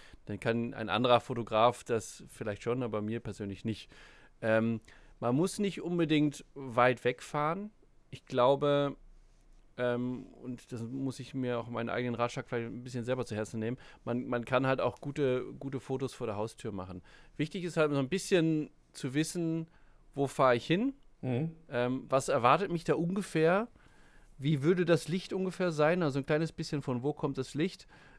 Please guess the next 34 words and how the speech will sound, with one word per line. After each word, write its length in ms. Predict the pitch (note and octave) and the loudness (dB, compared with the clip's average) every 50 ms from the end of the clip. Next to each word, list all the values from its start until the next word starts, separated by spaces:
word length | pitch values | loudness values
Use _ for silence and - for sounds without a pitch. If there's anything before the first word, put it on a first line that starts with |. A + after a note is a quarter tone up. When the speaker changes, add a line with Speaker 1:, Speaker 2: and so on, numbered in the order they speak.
| _ _ | _ _
Speaker 1:
Ähm, 300 | - C3 C3+ C#3 C3+ C3+ - - | 2 4 4 6 4 2 0 -2
und 160 | C#3+ C#3 C3 | -2 2 2
was 160 | D3 C#3 - | 2 2 2
möchte 180 | D#3+ D#3 D3+ E3+ | 2 0 0 0
ich 60 | D#3 | -2
denn 140 | - D3 B2+ | -2 -2 -2
eigentlich 280 | G2 G#2+ B2+ A#2+ A#2 - | -2 -2 -4 -4 -6 -8
fotografieren? 680 | - B2+ A#2+ A2 A2 A2 - - - A#2 G2+ F2 F2 - | -8 -8 -6 -4 -4 -4 -4 -4 -4 -4 -2 -2 -4 -6
Es 100 | A2 B2 | -8 -8
ist, 200 | D3+ - - - | -8 -8 -10 -12
spricht 360 | - - - - E3 D#3 - | -14 -8 -2 0 2 2 2
nichts 180 | G3+ G3 - | 0 -2 0
dagegen, 340 | - F3 C#3+ C#3 D3 D3+ D3+ | 0 2 4 4 4 4 4
rumzulaufen 880 | C3 C3+ D3 D#3+ - - E3 C#3+ C3 C3 C#3+ D3 C#3+ D#3 D3+ C#3+ C#3+ - | 4 2 0 0 -2 -2 2 4 6 6 6 4 2 -2 -6 -6 -6 -6
ohne 240 | - G2 A#2+ D#3 F#3+ | -2 0 0 2 0
einen 80 | F#3+ - | 0 -2
Plan 300 | - F#3 E3+ F3 E3+ D3 | -2 0 0 0 0 -2
und 120 | B2+ - | -4 -8
einfach 180 | - B2 C3 B2+ | -6 -4 -4 -4
ein 40 | |
bisschen 200 | B2 B2 - A#2+ | -4 -6 -10 -12
zu 120 | - - A2 | -14 -14 -8
knipsen. 420 | - D3 D#3+ - - - G3 G3 - - - - - - - - _ _ - | -6 -6 -6 -6 -6 -10 -10 -10 -12 -16 -20 -20 -20 -20 -20 -20 _ _ 0
Aber 400 | A#2+ A#2+ B2+ B2+ B2+ B2+ B2 - | 2 6 6 8 8 6 4 2
je 220 | C3+ A#2+ B2+ C3 | 0 -2 0 0
mehr 260 | C3 B2+ C3+ C#3+ D#3+ | 2 2 2 2 2
man 200 | E3+ D#3+ C#3+ C#3 | 2 2 0 -2
plant 580 | - - - C3 C3 B2 C3 C#3+ E3 F#3+ F#3+ - | -4 -6 -4 -2 0 0 0 0 -2 -4 -6 -8
und 120 | D3 C3+ | -8 -8
je 140 | A2+ A#2+ B2+ | -4 -4 -2
mehr 200 | B2 B2 B2+ C#3 | 0 0 0 0
man 160 | D3 C#3+ C#3+ | 0 0 -2
sich, 380 | C3 C3+ C3+ - - - - - - | -4 -6 -10 -12 -14 -18 -18 -14 -12
ja, 160 | - - | -12 -12